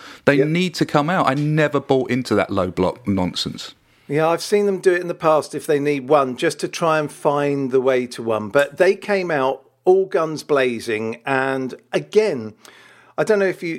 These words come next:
Speaker 2: you think this as well. Quite often, the, the one thing I'd say about the continual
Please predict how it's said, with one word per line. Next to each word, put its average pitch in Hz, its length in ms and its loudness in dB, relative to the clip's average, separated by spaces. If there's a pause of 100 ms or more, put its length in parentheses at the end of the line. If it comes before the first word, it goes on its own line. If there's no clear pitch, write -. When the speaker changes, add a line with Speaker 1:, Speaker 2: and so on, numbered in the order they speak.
Speaker 2:
you 160 220 -6
think 139 300 -2
this 131 200 0
as 127 120 -10
well. 127 320 0 (220)
Quite 240 340 0
often, 202 340 0
the, 139 140 0
the 160 180 -6
one 247 260 0
thing 220 200 -4
I'd 190 120 -2
say 147 240 2
about 135 300 0
the 139 60 -2
continual 147 880 -2